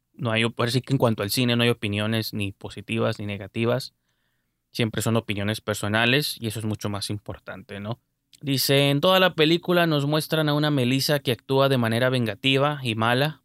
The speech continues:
pero al final nos muestran que en realidad era víctima y no por parte del profesor, por cierto. O eso entendí yo". Y pues ahí está el comentario de Luna sobre Blame, que también a la vez,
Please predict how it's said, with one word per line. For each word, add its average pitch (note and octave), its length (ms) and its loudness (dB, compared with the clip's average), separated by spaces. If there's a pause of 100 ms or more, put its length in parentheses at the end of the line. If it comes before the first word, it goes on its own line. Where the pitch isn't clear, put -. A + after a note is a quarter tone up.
(100)
pero A2 160 2
al A2 80 2
final A#2+ 260 0
nos C3+ 120 2
muestran C3+ 440 0
que B2 100 -2
en G#2 80 -2
realidad G#2+ 420 2
era A#2 180 2
víctima D3 540 0 (140)
y A2+ 100 -2
no A2 160 0
por A#2 180 -2
parte A#2 320 -2
del A#2 160 4
profesor, G2+ 600 -4 (180)
por G#2 140 -8
cierto. - 440 -10 (240)
O A#2 140 0
eso A2+ 180 -2
entendí G2 460 -4
yo". - 180 -18 (500)
Y A#2+ 80 -10
pues - 180 -6
ahí A2+ 80 2
está A#2 180 0
el A2+ 80 0
comentario A2+ 680 0
de A2 120 0
Luna A2 380 2
sobre G2+ 760 -6
Blame, C3 360 2 (680)
que C#3+ 100 -4
también F#3+ 320 2
a F3+ 60 6
la D#3 100 6
vez, - 460 0